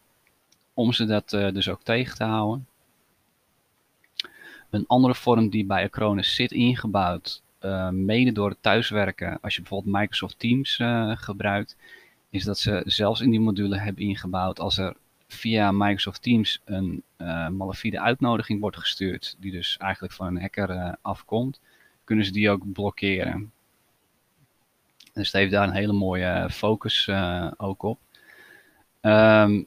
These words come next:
wil er bij alles bij zeggen, het is niet een antiviruspakket.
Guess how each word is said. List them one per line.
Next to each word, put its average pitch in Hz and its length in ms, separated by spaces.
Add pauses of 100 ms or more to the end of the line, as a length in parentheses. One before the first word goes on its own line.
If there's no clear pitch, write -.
wil 117 160
er 110 80
bij 120 120
alles 127 160
bij 113 300
zeggen, 104 720 (320)
het 107 200
is 110 100
niet 117 320
een - 80
antiviruspakket. 135 1200